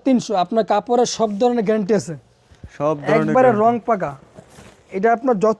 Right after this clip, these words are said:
Speaker 1: দিবেন খালি উজ্জ্বল হবে। যত দিবেন খালি উজ্জ্বল হবে কালার।
Speaker 2: হুম।
Speaker 1: রং ডিসকালার হবে না। যত দিবেন।
Speaker 2: ডিসকালার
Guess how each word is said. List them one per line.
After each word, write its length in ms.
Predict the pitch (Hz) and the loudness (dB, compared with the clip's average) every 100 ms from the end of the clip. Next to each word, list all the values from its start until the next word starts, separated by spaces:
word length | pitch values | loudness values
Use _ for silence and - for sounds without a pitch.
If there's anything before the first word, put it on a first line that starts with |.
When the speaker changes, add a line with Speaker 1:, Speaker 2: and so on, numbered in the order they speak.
| 247 | -2
Speaker 1:
দিবেন 140 | 254 | 0
খালি 160 | 247 233 240 | 0 -2 -2
উজ্জ্বল 220 | 190 262 208 | 0 2 2
হবে। 140 | 156 127 - - - - - - - - - - - - 156 196 | -2 -8 -20 -20 -18 -18 -18 -20 -20 -20 -20 -20 -20 -8 -2 2
যত 280 | 220 226 277 277 220 | 0 2 2 2 0
দিবেন 240 | 262 269 | 0 0
খালি 200 | 247 240 | 0 0
উজ্জ্বল 280 | 240 202 262 254 | 0 -2 0 2
হবে 120 | 240 220 | 2 0
কালার। 200 | 175 135 | -2 -6
Speaker 2:
হুম। 280 | - 127 127 196 | -14 -12 -4 0
Speaker 1:
রং 100 | 226 196 | 0 0
ডিসকালার 420 | 240 - 240 226 | -2 0 0 2
হবে 200 | 208 175 | 0 -2
না। 100 | 135 - - - - _ _ _ _ _ 165 | -6 -14 -20 -20 -20 _ _ _ _ _ -2
যত 180 | 226 240 | 0 2
দিবেন। 340 | 226 220 156 127 _ _ _ 147 | 0 0 -2 -8 _ _ _ -18
Speaker 2:
ডিসকালার 380 | 131 - 143 | -16 -8 -6